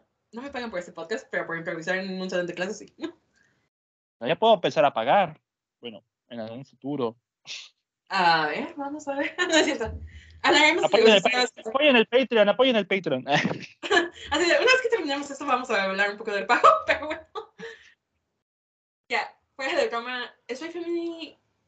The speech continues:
Speaker 1: es una de esas historias que te venden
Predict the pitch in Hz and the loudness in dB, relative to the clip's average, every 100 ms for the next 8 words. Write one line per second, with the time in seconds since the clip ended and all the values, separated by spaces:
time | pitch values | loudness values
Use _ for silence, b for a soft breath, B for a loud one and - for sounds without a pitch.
0 | _ _ _ _ _ _ _ _ _ - | _ _ _ _ _ _ _ _ _ -12
1 | 294 311 320 330 320 _ _ _ _ _ | -10 -8 -6 -8 -10 _ _ _ _ _
2 | _ _ _ _ _ _ _ _ _ 285 | _ _ _ _ _ _ _ _ _ -2
3 | 381 440 440 - 233 240 247 - 190 185 | 0 0 0 0 2 2 0 -6 -4 -4
4 | 208 226 220 - | -4 -4 -4 -10